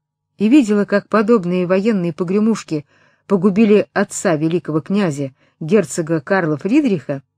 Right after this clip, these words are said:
во мнении Петра Первого и всего русского общества, сначала, кажется, это скрыли или сказали ей, что это такой пустяк, что не стоило об этом и говорить,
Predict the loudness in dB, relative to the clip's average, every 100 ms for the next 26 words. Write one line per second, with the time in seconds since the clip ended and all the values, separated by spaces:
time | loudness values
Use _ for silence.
0 | _ _ _ _ _ -4 2 4 4 2
1 | -2 -4 -2 -2 0 2 2 2 -2 -4
2 | -4 -2 -2 -4 -8 -8 -6 -2 -2 -2
3 | -10 -10 -12 -14 _ _ _ _ _ _
4 | -10 0 0 4 4 4 2 0 0 0
5 | -2 2 0 0 -4 -6 -2 0 2 0
6 | -2 _ -6 -2 0 0 -2 -4 -2 0
7 | -2 0 -2 -4 -4 -4 -4 -6 -6 -4
8 | -4 -4 -8 -12 -6 -4 -4 -12 _ _
9 | _ _ _ -14 -4 0 0 -2 0 2
10 | 2 2 2 0 -2 -4 -2 -2 -2 -4
11 | -12 -20